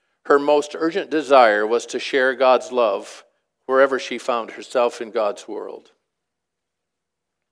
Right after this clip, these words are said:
At this point, I'd like the praise team to, uh, come and join me again on the, on the platform. While they're coming, I just want to sh-,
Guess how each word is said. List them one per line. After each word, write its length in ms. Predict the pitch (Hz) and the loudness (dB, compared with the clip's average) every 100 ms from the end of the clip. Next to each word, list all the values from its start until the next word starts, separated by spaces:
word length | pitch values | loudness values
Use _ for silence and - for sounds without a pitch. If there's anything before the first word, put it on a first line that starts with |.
| - _ _ _ _ - | -20 _ _ _ _ -14
At 120 | - | -10
this 140 | 135 | -10
point, 300 | - 131 117 | -6 -6 -2
I'd 140 | 110 110 | -2 0
like 300 | 117 113 - | -2 -2 -8
the 100 | 101 | -10
praise 380 | - 123 117 | -8 -8 -8
team 320 | - 120 120 123 | -12 -14 -14 -16
to, 460 | - 98 98 113 - | -14 -12 -14 -18 -16
uh, 220 | 110 113 - _ | -14 -14 -16 _
come 300 | 131 113 113 - | -12 -12 -16 -18
and 160 | 104 | -16
join 240 | 101 110 107 | -10 -10 -8
me 100 | 107 | -10
again 260 | 101 110 | -10 -8
on 120 | 110 104 | -8 -8
the, 160 | 107 _ _ _ | -12 _ _ _
on 220 | 113 110 | -14 -14
the 80 | 107 | -16
platform. 680 | - 120 123 - 123 123 139 _ _ _ _ _ _ _ _ _ _ _ _ _ _ _ _ _ _ _ _ _ _ _ _ | -2 -2 -2 -4 -6 -6 -10 _ _ _ _ _ _ _ _ _ _ _ _ _ _ _ _ _ _ _ _ _ _ _ _
While 160 | - 170 | 4 4
they're 160 | 165 - | 4 0
coming, 340 | 165 147 135 | -2 -2 0
I 100 | 127 | 0
just 220 | 127 135 | -2 -4
want 160 | 143 135 | -2 -2
to 60 | |
sh-, 440 | 127 - - 135 | -4 -12 -6 -6